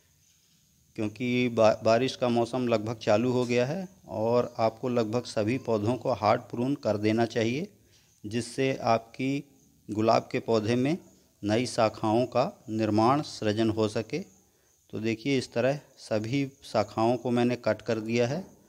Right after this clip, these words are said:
अब मैं इस पे कुछ केमिकल खाद का भी प्रयोग करूँगा, वो भी आपको बताऊँगा कि किन केमिकल खाद्स का प्रयोग आप कर सकते हैं।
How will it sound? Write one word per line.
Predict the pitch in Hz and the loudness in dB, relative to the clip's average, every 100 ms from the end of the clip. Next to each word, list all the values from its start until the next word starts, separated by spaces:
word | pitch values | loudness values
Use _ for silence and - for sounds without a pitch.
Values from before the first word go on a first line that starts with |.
| _ _ _ | _ _ _
अब | - 117 | 0 2
मैं | 120 127 131 | 4 2 0
इस | - | -2
पे | 143 143 | -4 -2
कुछ | 131 - | -4 -4
केमिकल | 110 104 107 135 139 | 0 2 2 2 2
खाद | - 113 110 | 4 4 4
का | - 113 | 0 0
भी | 110 | 0
प्रयोग | 113 110 110 139 - | -2 0 0 0 -4
करूँगा, | 98 104 117 151 - - _ _ | -2 0 2 0 -4 -20 _ _
वो | 104 107 | -2 0
भी | 107 131 | 2 4
आपको | 117 - 127 | 4 4 -2
बताऊँगा | 117 - 104 110 135 160 | -2 0 0 2 0 -2
कि | 117 | -6
किन | - 127 127 | -8 -4 -2
केमिकल | 117 110 110 127 127 | 2 2 2 2 -2
खाद्स | - 104 107 - | 2 2 2 -2
का | 117 | -4
प्रयोग | 110 113 110 117 | -2 2 4 4
आप | 113 - | 4 2
कर | 101 | -4
सकते | 101 110 - 120 | -2 -4 -4 -4
हैं। | 117 | -4